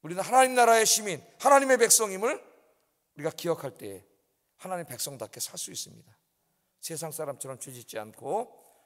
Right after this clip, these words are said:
어? 이 무가치한 것들을 추구하지 않고 하나님을 위해서 섬기며 예배하며 살 수 있는데 오늘 이 아침에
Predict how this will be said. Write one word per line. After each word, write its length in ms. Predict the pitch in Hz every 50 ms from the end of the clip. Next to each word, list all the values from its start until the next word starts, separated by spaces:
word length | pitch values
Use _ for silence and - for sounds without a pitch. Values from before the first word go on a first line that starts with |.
| _ _
어? 220 | - - 160 - - _ _ _ _
이 160 | - 180 196
무가치한 500 | 185 147 175 185 208 294 - 190 208 196
것들을 280 | 175 175 - - 170 156
추구하지 420 | - - - - 196 170 147 151
않고 520 | 151 139 135 - - 180 214 254 277 - - - _ _ _ _ _ _ _ _ _ _ _
하나님을 480 | - 202 202 180 170 165 160 156 151
위해서 220 | 147 147 131 - 139
섬기며 460 | - - 196 196 165 165 156 156 151
예배하며 400 | 143 151 165 160 165 156 151 156
살 160 | 151 - 180 143
수 120 | - -
있는데 420 | 135 110 120 117 104 - - - _ _ _ _ _ _ _ _ _ _ _ _ _ _ _ _ _ _
오늘 240 | - 143 151 165 160 147
이 100 | 147 151
아침에 480 | 147 151 - 143 147 147 135 113 -